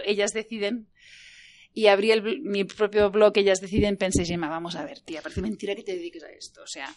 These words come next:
lo más fácil y lo más, el mindset ya de la persona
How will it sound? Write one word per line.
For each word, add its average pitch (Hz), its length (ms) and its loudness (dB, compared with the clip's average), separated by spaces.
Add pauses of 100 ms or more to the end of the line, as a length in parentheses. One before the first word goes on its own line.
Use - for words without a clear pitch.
(440)
lo 170 200 -10
más 202 320 -2
fácil 202 540 -4 (520)
y 190 120 -8
lo 190 100 -6
más, 190 280 -4 (720)
el 208 160 0
mindset 214 560 0
ya 202 160 0
de 196 80 0
la 185 100 -2
persona 208 560 -4